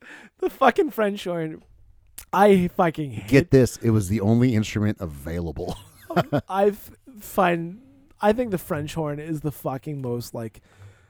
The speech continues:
Speaker 1: I hate it as a
Speaker 2: Mm-hmm.
Speaker 1: sound for the, for the most part. Like, uh,
Speaker 2: Mm-hmm.
Speaker 1: there's a couple of songs, like, it, mostly, like, uh, like,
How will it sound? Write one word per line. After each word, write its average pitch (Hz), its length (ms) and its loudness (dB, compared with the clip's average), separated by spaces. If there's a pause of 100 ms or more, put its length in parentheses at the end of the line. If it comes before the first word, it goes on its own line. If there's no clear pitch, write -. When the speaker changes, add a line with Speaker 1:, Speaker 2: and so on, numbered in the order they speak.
(580)
Speaker 1:
I 170 140 0
hate 139 380 -2
it 160 200 0 (200)
as 180 180 4
a 170 40 2
Speaker 2:
Mm-hmm. 165 40 2 (120)
Speaker 1:
sound 156 440 0
for 185 160 2
the, 190 80 -6 (120)
for 302 180 2
the 320 80 -4
most 214 400 4
part. 113 320 -10
Like, 196 260 2
uh, 113 60 0
Speaker 2:
Mm-hmm. 113 100 0
Speaker 1:
there's 339 220 2
a 339 40 -6
couple 294 300 2
of 247 80 4
songs, 208 400 0
like, 147 280 -4
it, 220 200 -4
mostly, 196 500 2
like, 139 320 -2 (540)
uh, 117 360 -8 (1080)
like, 131 320 -10